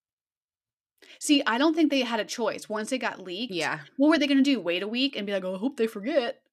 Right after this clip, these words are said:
Speaker 1: Like,
Speaker 2: Yeah,
Speaker 1: they
Speaker 2: that's
Speaker 1: didn't have a
Speaker 2: true.
Speaker 1: choice. Like, I think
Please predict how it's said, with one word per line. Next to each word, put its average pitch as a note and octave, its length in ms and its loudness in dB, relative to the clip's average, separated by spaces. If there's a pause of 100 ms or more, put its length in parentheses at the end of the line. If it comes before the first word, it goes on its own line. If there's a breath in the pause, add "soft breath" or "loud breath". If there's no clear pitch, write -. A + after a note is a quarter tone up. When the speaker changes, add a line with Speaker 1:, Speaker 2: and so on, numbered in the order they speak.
Speaker 1:
Like, A#3 280 0
Speaker 2:
Yeah, F3 380 -2
Speaker 1:
they A3 300 2
Speaker 2:
that's C4+ 100 4
Speaker 1:
didn't B3+ 140 0
have A#3 140 -2
a - 40 -2
Speaker 2:
true. E3+ 60 -8
Speaker 1:
choice. G3 420 -4
Like, F#3+ 120 -4
I G3+ 80 -6
think G#3+ 380 -8